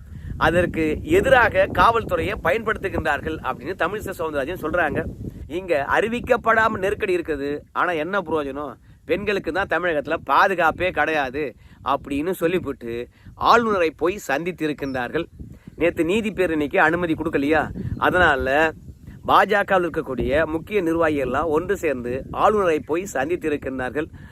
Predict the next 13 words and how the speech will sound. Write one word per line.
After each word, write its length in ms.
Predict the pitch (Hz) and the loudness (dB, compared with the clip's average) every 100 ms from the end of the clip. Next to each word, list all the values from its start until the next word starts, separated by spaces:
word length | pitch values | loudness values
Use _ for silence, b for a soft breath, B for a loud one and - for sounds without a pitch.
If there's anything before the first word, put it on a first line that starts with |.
| B | B
ஆளுநரை 420 | - 190 214 185 165 | 2 4 4 2 0
சந்தித்து 440 | 160 175 185 160 | 0 -2 -2 -2
விட்டு 400 | 170 208 165 110 B B B - | -4 0 -2 -2 B B B 0
நவம்பர், 520 | 151 196 220 233 180 | 4 4 4 2 0
டிசம்பர்ல 460 | 175 202 185 175 | -2 -2 0 2
மட்டும் 500 | 175 202 175 143 143 - | 4 2 2 -2 -2 -2
பெண்களுக்கு 500 | 190 226 233 202 196 | 0 2 0 0 -2
எதிரான 380 | 185 185 175 | 2 2 2
கொடுமைகள் 480 | 196 185 208 196 185 | 0 0 0 -2 0
எத்தனை 320 | 160 - 220 | 0 0 -2
நடந்தது 540 | 190 180 175 165 156 - | 0 2 2 0 -2 -2
அப்படின்றதையும் 640 | 143 139 143 127 117 135 151 - | -2 -2 -2 -6 -6 -6 -8 -2
பட்டியலிட்டிருக்கின்றார்கள். 1080 | 160 170 247 220 190 180 - 151 139 - | 0 2 0 -2 -2 -2 -4 -4 -2 -2